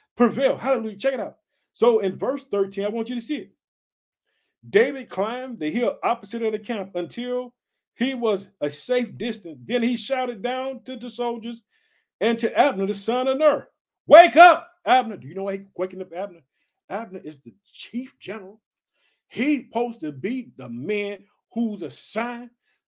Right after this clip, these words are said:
to make sure that everyone is doing their jobs. He's supposed to be protecting the king.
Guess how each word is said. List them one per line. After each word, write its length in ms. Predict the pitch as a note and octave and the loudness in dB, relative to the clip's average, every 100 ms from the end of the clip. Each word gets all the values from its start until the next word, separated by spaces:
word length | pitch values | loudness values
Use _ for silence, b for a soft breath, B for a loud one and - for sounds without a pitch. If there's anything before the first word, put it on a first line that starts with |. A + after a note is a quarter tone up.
| - | -8
to 140 | G3 | -6
make 400 | D3+ F3 G3+ F#3+ | -6 -4 -4 -4
sure 560 | - - - B3+ D4 B3+ | -8 -8 -8 -10 -10 -12
that 240 | D3 - _ - | -14 -14 _ 4
everyone 500 | C#4 C#4+ F#3 D#3 F3 | 6 6 0 -8 -10
is 120 | A2 | -12
doing 300 | - G3+ G3 | -6 -4 -4
their 100 | F#3 | -8
jobs. 320 | D#3+ F#3 D3+ _ _ _ _ _ _ _ | -12 -18 -20 _ _ _ _ _ _ _
He's 260 | A#3+ D#4 - | 6 8 6
supposed 260 | A3+ A#3+ | 2 0
to 60 | E3+ | -2
be 160 | C3+ | -10
protecting 640 | G3 D3 - - A3+ A3+ F3 | -10 -12 -16 -10 -10 -10 -14
the 60 | |
king. 320 | D#3 F3 F3 | -14 -14 -16